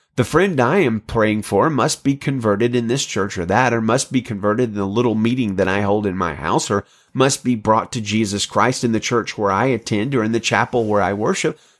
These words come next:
But our Lord may perhaps never convert that young man in any one of the places you have mentioned. He may meet him behind the counter or on board a ship or walking by the way or even on a sick bed. Do not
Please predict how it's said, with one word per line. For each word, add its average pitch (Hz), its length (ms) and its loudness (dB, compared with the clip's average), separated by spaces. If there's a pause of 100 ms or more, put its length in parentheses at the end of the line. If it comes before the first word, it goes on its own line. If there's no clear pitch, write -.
But 135 200 2
our 147 320 2
Lord 104 380 2
may 92 220 -2
perhaps 101 520 -2
never 147 360 0
convert 98 500 0
that 82 220 -2
young 101 240 0
man 98 240 2
in 131 120 0
any 170 200 -2
one 180 260 2
of 254 140 -2
the 139 60 0
places 95 460 0
you 98 140 -2
have 95 140 -2
mentioned. 101 480 -2 (260)
He 202 160 0
may 127 220 2
meet 120 300 2
him 143 200 0
behind 110 380 0
the 143 40 -2
counter 131 540 -2
or 98 180 2
on 131 220 2
board 123 300 0
a 165 60 0
ship 185 380 0 (300)
or 139 140 4
walking 151 540 0
by 143 200 2
the 160 100 0
way 165 300 2
or 139 100 0
even 156 240 -2
on 175 140 0
a 185 60 0
sick 226 360 -2
bed. 76 360 -2
Do 123 120 4
not 123 300 2